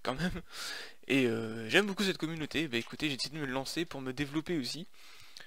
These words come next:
Donc, euh, je cherche pas à devenir un super grand youtubeur, je cherche juste à passer des bons moments avec vous.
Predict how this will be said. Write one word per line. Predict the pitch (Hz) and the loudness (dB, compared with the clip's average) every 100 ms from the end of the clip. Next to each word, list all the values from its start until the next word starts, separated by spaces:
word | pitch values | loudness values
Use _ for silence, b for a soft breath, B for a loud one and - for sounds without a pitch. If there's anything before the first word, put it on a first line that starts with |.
| B B - | B B -6
Donc, | 131 - 123 | -6 0 2
euh, | 117 113 | 4 2
je | - | 4
cherche | 139 131 - | 4 4 2
pas | 160 | 0
à | |
devenir | 143 156 143 | 0 0 2
un | 139 | 2
super | - 175 170 165 | 2 0 2 2
grand | 165 | 0
youtubeur, | 160 - 135 160 139 | -2 0 4 4 4
je | - | 2
cherche | 127 | 0
juste | 139 127 | 2 2
à | |
passer | - 127 127 | 2 0 0
des | 123 | -2
bons | 135 | 0
moments | 143 139 | 0 0
avec | 131 | -2
vous. | 117 | -4